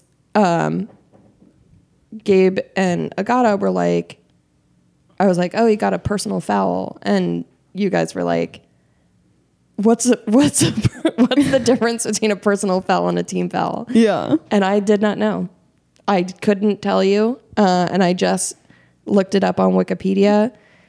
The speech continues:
Speaker 1: Um, and it looks, I, the, here's what I thought it was.
Speaker 2: Hmm.
Speaker 1: That the personal foul was on the person. The
Speaker 2: Okay.
Speaker 1: team foul was on the team.
Speaker 2: Mm-hmm.
Speaker 1: That's not,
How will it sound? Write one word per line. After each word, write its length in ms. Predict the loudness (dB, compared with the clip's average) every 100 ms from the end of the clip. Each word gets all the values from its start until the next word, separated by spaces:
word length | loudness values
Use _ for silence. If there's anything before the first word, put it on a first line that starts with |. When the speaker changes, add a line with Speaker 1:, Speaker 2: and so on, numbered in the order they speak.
| -20 _ 0
Speaker 1:
Um, 600 | 2 4 2 2 -2 -6 -12 _ _ 0
and 100 | 0
it 100 | 4
looks, 340 | 2 2 -6 -4
I, 460 | 0 2 2 0 -2 -8 -4
the, 140 | 0
here's 240 | 4 4 2
what 100 | 0
I 120 | 0
thought 340 | -2 -4 -4
it 180 | -6 -8
was. 400 | -12 -12 -12 -12 -4
Speaker 2:
Hmm. 240 | -4 -4 -10 _ _ _ _ 0
Speaker 1:
That 520 | 0 2 0 -2 _
the 160 | -6 -6
personal 500 | -2 -2 0 0 0
foul 280 | 2 2 2
was 140 | 0
on 280 | 0 0 0
the 140 | 0 0
person. 720 | -2 -2 -2 -4 -2 -4 -4 _ _ _ _
The 60 | -2 2
Speaker 2:
Okay. 60 | 4
Speaker 1:
team 180 | 4 2
foul 440 | 2 2 2 2
was 160 | 0 0
on 180 | -2 -2
the 80 |
team. 480 | -2 -2 -2 -4 -6 0
Speaker 2:
Mm-hmm. 360 | 2 2 -2 -6 _
Speaker 1:
That's 320 | -4 -4 -4
not, 300 | -4 -4 -6